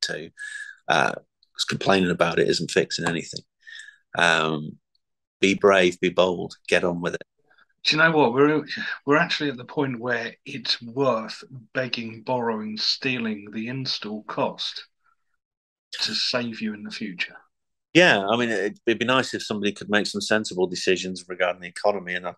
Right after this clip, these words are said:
Speaker 1: pound could have a bit of a reset, and, uh, you know, inflation maybe get under control. But let's, you know, it's pie in the sky. We don't have to fix that in a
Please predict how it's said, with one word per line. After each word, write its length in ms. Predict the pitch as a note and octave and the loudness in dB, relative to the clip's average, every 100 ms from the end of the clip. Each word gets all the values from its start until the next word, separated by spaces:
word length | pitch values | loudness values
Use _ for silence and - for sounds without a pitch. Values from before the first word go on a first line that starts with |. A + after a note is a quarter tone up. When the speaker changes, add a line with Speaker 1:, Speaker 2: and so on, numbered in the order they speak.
| - | -2
Speaker 1:
pound 220 | F#2 F2 | -2 -4
could 140 | - | -2
have 100 | F2 | -2
a 60 | F2 | 0
bit 180 | F2 F2+ | 2 2
of 80 | F2 | 2
a 80 | |
reset, 600 | F2 F2 F2+ - F#2 F#2 - | -2 -4 -6 2 4 2 0
and, 260 | F2+ F2 | -12 -12
uh, 380 | F2+ E2+ E2 D#2 | -10 -6 -6 -6
you 120 | - - | -8 -6
know, 160 | F2 | -6
inflation 520 | F2 - F2 F2 - | -6 0 4 4 2
maybe 200 | F2 F2 | -6 -8
get 120 | F2 D#2+ | -2 -2
under 120 | F2 | -2
control. 400 | - F2 F#2 F#2 | -8 2 6 6
But 140 | F#2 | 6
let's, 260 | D#2 D#2+ - | 4 2 2
you 80 | F2+ | 0
know, 60 | |
it's 100 | F2 - | -4 -4
pie 220 | - F#2+ | 2 2
in 60 | |
the 80 | F2 | 2
sky. 320 | - F#2+ F#2+ | 0 2 4
We 100 | F#2+ | 4
don't 160 | F2 F#2 | 2 0
have 100 | C#2+ | 0
to 60 | - | -2
fix 220 | - - | -2 2
that 160 | G2 D2+ | 0 2
in 120 | F#2 | 0
a 140 | F2 | -2